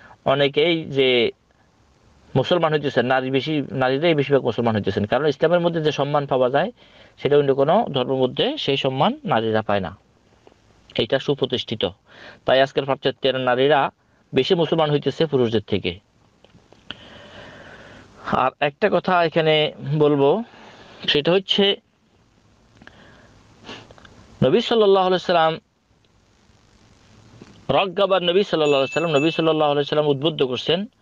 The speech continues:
নেকার মধ্যে, বিয়ের শাদীর মধ্যে দিনদারিকে। সাধারণত তিন কারণে মেয়ে-, মেয়েদেরকে শাদী করা হয়। তার মাল আছে, তার আপনার বংশমর্যাদা আছে, তার সৌন্দর্য আছে, তার দিন আছে। রাসূল সাল্লাল্লাহু আলাইহি ওয়াসাল্লাম বলছেন, "ফাসফার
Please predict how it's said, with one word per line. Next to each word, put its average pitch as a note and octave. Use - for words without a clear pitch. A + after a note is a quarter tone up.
নেকার C#3
মধ্যে, E3
বিয়ের C#3+
শাদীর D#3
মধ্যে C3+
দিনদারিকে। A#2+
সাধারণত F3+
তিন D3
কারণে C3
মেয়ে-, C3
মেয়েদেরকে C3
শাদী A#2+
করা A2+
হয়। A#2+
তার A#2
মাল A#2
আছে, A#2+
তার G#2
আপনার -
বংশমর্যাদা A#2
আছে, A2
তার G2+
সৌন্দর্য A#2+
আছে, A2+
তার G2+
দিন D3+
আছে। G2+
রাসূল D3
সাল্লাল্লাহু F3
আলাইহি D3+
ওয়াসাল্লাম D3+
বলছেন, -
"ফাসফার D#3